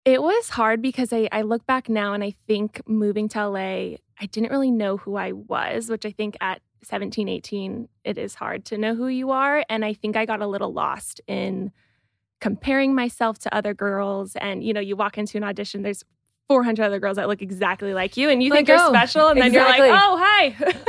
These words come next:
Speaker 1: <laughs>
Speaker 2: I know. You're like, "I'm from a small town in Kentucky," and then you go to New York, you're like, "There's nine hundred of you." <laughs>
Speaker 1: Yeah, I'm like, "Oh, you even got prettier eyes? Okay, we're, like, I need to do something else." So I think I learned a lot, and it was such a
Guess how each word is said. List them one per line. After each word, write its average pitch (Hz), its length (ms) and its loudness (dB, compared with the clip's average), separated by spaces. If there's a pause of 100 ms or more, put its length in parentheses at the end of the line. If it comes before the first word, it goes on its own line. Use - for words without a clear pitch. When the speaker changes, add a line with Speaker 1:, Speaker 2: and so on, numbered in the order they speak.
Speaker 1:
<laughs> - 0 -
Speaker 2:
I 302 180 6
know. 247 220 2 (180)
You're 277 80 2
like, 285 220 4
"I'm 311 260 -2
from 440 100 2
a 480 260 6
small 311 280 4
town 294 220 4
in 262 120 4
Kentucky," 240 520 0
and 247 100 2
then 233 120 0
you 226 100 0
go 226 100 -2
to 220 120 -2
New 214 100 -4
York, 202 220 -2
you're 208 100 -2
like, 196 260 -4
"There's 233 220 2
nine 240 380 0
hundred 208 560 -2
of 190 200 -6
you." 185 320 -4 (160)
<laughs> 262 200 -4
Speaker 1:
Yeah, 302 100 2
I'm 254 80 2
like, 247 160 0
"Oh, 269 60 2
you 277 180 0
even 285 160 0
got 214 140 2
prettier 226 280 0
eyes? 294 380 2
Okay, 254 320 2
we're, 254 240 2
like, 226 240 -2 (160)
I 320 80 2
need 330 140 0
to 220 80 -8
do 254 120 -2
something 240 300 -2
else." 302 300 2
So 220 260 2 (300)
I 262 140 4
think 262 200 0
I 311 140 4
learned 208 720 -2
a 214 80 -2
lot, 202 340 -2
and 214 80 -10
it 202 60 -10
was 202 100 -14
such - 240 -12
a 196 160 -6